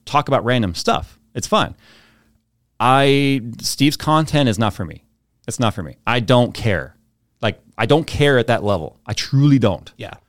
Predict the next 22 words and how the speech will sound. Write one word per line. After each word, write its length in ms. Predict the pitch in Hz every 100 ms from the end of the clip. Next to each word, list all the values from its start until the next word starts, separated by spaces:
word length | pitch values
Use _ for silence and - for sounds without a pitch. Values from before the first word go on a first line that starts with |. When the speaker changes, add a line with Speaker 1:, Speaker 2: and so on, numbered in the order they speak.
| _
Speaker 1:
And 320 | 135 127 117 - -
he 180 | 143
makes 200 | 151 139
great 240 | - 143 151
content 500 | 143 139 113 107 -
for 60 |
the 60 | 113
people 280 | - 107 107
that 160 | -
care 480 | - 143 160 95 85 - - - _
on 120 | 107
a 100 | 101
macro 580 | 87 87 92 131 123 87
level. 360 | 78 64 - _ _ _
Speaker 2:
Yep. 200 | 202 - _
Speaker 1:
Okay. 260 | - 98 101 - - _ -
I 120 | 151
don't. 360 | 170 98 - - _ _ _ 127
And 120 | 127
I 80 | 131
don't 200 | 143 127
believe 460 | 135 139 131 -